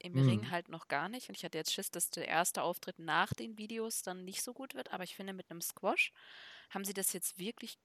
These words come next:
Speaker 1: gut gelöst. Jetzt
Speaker 2: Mhm.
Speaker 1: dürfen sie nur das nächste größere Match nicht, äh, verkacken.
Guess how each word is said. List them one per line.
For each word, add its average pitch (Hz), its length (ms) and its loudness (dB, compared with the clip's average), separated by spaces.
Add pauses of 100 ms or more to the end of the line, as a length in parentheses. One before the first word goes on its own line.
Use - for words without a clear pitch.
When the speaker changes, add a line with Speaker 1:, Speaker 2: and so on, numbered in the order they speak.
Speaker 1:
gut 196 260 -12 (280)
gelöst. - 760 -6 (1300)
Jetzt 107 220 10
Speaker 2:
Mhm. - 20 6
Speaker 1:
dürfen 170 220 4
sie 202 80 -4
nur 196 100 -6
das 190 200 0
nächste 170 260 -6
größere - 340 -4
Match - 300 -4
nicht, 143 240 -8
äh, 147 180 -6
verkacken. - 540 -12